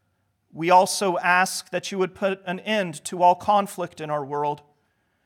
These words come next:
that our soldiers who serve us both here and far away would be granted your protection, that they would execute their missions faithfully.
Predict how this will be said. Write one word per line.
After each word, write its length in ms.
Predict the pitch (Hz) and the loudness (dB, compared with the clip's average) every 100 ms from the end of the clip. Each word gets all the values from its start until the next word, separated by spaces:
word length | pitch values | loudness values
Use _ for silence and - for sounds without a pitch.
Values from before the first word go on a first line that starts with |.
| _ _ _ - | _ _ _ 2
that 120 | 196 | 6
our 100 | 202 | 6
soldiers 960 | 202 - 226 240 190 175 160 - - - | 4 0 2 2 0 -4 -4 -8 -10 -10
who 120 | 202 | -8
serve 380 | - 233 220 208 | -4 2 2 2
us 200 | 175 - | -2 -2
both 240 | 196 190 - | -2 -4 -4
here 240 | 214 214 | -4 -2
and 100 | 180 | -2
far 260 | - 196 190 | 0 2 4
away 400 | 175 196 185 180 _ _ _ _ _ | 2 0 0 -4 _ _ _ _ _
would 140 | 180 | -6
be 80 | 175 | -4
granted 440 | 185 214 226 220 196 | 0 2 2 0 0
your 160 | 208 | 0
protection, 840 | 202 208 202 208 208 - 147 139 143 _ _ _ _ _ _ - | 0 -6 0 0 0 -6 -12 -14 -18 _ _ _ _ _ _ -12
that 120 | 156 | -4
they 100 | 190 | -2
would 140 | 185 - | 0 0
execute 560 | 208 - 226 - 190 | -2 -2 -8 -6 -6
their 120 | 196 | -4
missions 500 | 185 202 - 185 165 | -2 -4 -4 -8 -8
faithfully. 720 | - 214 208 - 143 135 135 | -8 -4 -4 -6 -10 -10 -12